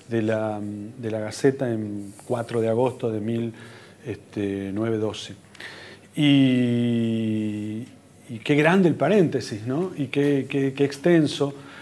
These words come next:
porque han tenido esa, esa, esa visión de, de, de, de, de, de que ese periodismo siga vigente, siga despierto, y que,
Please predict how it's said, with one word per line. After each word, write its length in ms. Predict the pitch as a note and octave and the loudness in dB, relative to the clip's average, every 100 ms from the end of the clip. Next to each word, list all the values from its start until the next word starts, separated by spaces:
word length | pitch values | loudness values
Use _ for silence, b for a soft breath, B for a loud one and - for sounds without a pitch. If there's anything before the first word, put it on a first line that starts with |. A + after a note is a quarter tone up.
| B | B
porque 280 | - C3 D3+ | -4 -2 0
han 100 | D3 | 2
tenido 280 | D#3 F#3 G#3 | 4 6 6
esa, 240 | - D3 C#3 | 6 2 2
esa, 500 | D3 - D#3+ C3+ B2 B2 | -2 2 2 2 0 -4
esa 260 | D3 - D3+ | -4 0 0
visión 680 | B2+ - - D#3+ D#3 E3 - B B | 0 -2 2 4 4 0 -6 B B
de, 840 | D#3 A#2+ B2 B2 A#2 A2+ A2+ A2+ B2 | -4 2 4 4 2 0 -2 -6 -8
de, 140 | B2+ A#2+ | -8 -8
de, 760 | B2 - C3+ A#2+ A2 B2 A#2+ A#2+ | -10 -18 -14 -14 -12 -12 -10 -6
de, 180 | B2 | -4
de, 160 | A2+ A#2 - - | -4 -6 -10 -6
de 180 | B2+ | -4
que 100 | A#2+ E3 | 2 2
ese 180 | E3 | 4
periodismo 760 | G3 D#3 D#3+ F3 F3 F3+ F#3+ - B B | 2 4 6 4 2 0 0 -4 B B
siga 320 | - G3+ G#3 | 0 4 4
vigente, 500 | F3+ - F#3 - - - - - - | 4 4 2 0 -10 -18 -20 -20 -10
siga 240 | - G3 | 4 6
despierto, 680 | D#3+ - G3 F#3 A#2+ - G#2+ B B B B B3+ | 4 2 4 4 4 -4 -14 B B B B -6
y 160 | D#3 | -6
que, 760 | C3+ D3 C#3+ C3+ C3 C3+ - | 0 4 6 6 4 2 -4